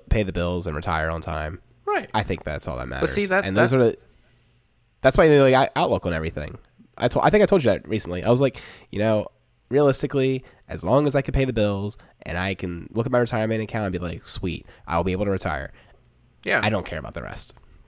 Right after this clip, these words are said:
Speaker 1: The rest is kinda secondary. <laughs>
Speaker 2: Yeah. Well, yes,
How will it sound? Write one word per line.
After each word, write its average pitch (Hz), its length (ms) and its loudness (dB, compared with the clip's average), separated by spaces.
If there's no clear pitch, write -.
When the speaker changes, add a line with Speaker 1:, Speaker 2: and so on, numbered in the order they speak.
Speaker 1:
The 123 80 -2
rest 120 180 2
is 107 60 -8
kinda - 180 -6
secondary. - 480 -12
<laughs> - 880 -12
Speaker 2:
Yeah. 104 460 0
Well, 107 480 0
yes, - 640 -4